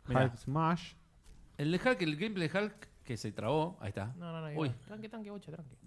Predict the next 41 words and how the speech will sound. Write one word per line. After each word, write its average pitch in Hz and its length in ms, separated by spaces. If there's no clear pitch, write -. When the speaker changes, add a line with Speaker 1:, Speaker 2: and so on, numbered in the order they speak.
Speaker 1:
No, 80 160
tragué, 135 420
ahí - 60
está. 101 220
Es 151 120
muy, 151 400
obviamente 127 360
es 113 100
muy 131 140
tosco 123 340
como, 101 280
como 98 220
es 104 140
Hulk, 101 180
¿no? 104 180
Pero 98 260
Speaker 2:
Mirá, 143 380
cuando 135 220
hace 170 160
los 156 140
movimientos 147 480
es 147 80
como 139 160
que 127 60
los 120 120
pies 165 220
los 165 120
va 139 60
arrastrando 147 540
hacia 139 200
adelante. 120 520
Speaker 1:
Sí, 147 240
sí, 135 60
Speaker 2:
Tipo. 135 100
Speaker 1:
sí, 131 180
sí, 131 280
medio 135 460
como 120 160
que 131 100
no 139 140
encaja. 123 640